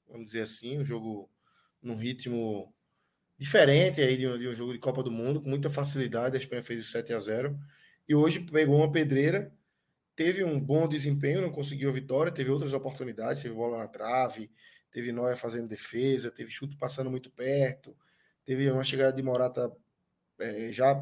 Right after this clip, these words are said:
no um a um ali pra fazer o dois a um e não conseguiu fazer. É, queria te ouvir tu, tua análise aí, puxando um pouco pela Espanha,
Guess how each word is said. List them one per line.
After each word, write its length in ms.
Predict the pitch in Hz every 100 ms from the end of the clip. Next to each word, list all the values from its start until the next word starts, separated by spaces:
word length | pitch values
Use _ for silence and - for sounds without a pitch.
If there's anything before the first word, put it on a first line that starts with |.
| -
no 120 | 131
um 160 | 135 139
a 60 | 127
um 180 | 127
ali 180 | 123 117
pra 100 | 127
fazer 240 | 123 127 127
o 40 |
dois 200 | 123 131
a 80 | 123
um 160 | 117 127
e 20 |
não 80 | 123
conseguiu 340 | 131 - 117
fazer. 540 | 117 123 110 127 147 143 - - - _
É, 140 | - 107
queria 240 | 120 147
te 80 | 151
ouvir 240 | 190 135
tu, 240 | 143 147 139
tua 180 | 143 139
análise 320 | 131 131 123
aí, 260 | 123 143 143 - _
puxando 320 | - 151 156 156
um 60 |
pouco 180 | 147 151
pela 160 | 165 175
Espanha, 520 | 143 - 120 110 98